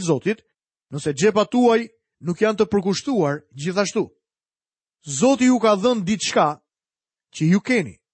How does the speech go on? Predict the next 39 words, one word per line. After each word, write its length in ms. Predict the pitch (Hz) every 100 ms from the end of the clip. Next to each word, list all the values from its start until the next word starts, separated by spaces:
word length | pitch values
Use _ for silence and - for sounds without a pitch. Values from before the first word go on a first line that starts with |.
| -
Në 100 | 127
fakt, 240 | 208 240 240
ai 100 | 233
ju 100 | 226
ka 120 | 226
dhënë 260 | 208 240 165
gjithçka. 480 | 202 269 - 196 - _ _ _ _ _ _ _ _ -
Disa 240 | 127 160 151
njerëz 440 | 202 233 233 185
mund 180 | 214 220
të 80 | 202
thonë: 260 | 175 101 _ _ _ _ _
"Unë 140 | 165 190
kam 160 | 202
punuar 360 | 160 180 196 180
shumë. 340 | - 262 170 - _ _ _ _ -
Gjithçka 440 | 147 165 226 269
e 40 | 254
kam 140 | 240
fituar 360 | 208 - 269 233
me 120 | 208
djersën 560 | 151 240 269 - 240 240
e 100 | 190
ballit." 340 | 170 117 101 _ _ _ _ _ _ _ _ _ _ _
Por, 380 | 220 208 185 - _ _ _ _ _ -
më 80 | 160
lejoni 320 | 165 185 208
t'ju 140 | 208
bëj 140 | 180 202
një 120 | 208
pyetje. 400 | 277 226 110 104 _ _ _ _ _ _ _
Kush 340 | - 262 247 226
ju 180 | 214
a 120 | 214 254
dha 180 | 170
shëndetin 580 | 165 190 175 180 180 190
për 140 | 196 190
të 100 | 214
punuar? 440 | 233 285 233 110